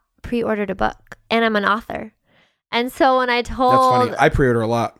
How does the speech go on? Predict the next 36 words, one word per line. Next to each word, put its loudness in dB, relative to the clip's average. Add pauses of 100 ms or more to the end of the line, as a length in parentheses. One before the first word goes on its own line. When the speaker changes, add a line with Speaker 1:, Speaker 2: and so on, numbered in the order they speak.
Speaker 1:
I 2
know. 2
I 2
just -6
am -4
like, 0
"Oh, 4
I'm 2
not, 0
I'll 2
just -8
wait. 0
I'll 0
get -4
it 0
till -2
it's -6
there -2
so -10
then -4
I -6
can -12
get 0
it 0
right 2
away," 0 (300)
which -4
is 0
so 2
silly -2
because -2
when -6
you -6
pre-order, -2
they, -2
like, -4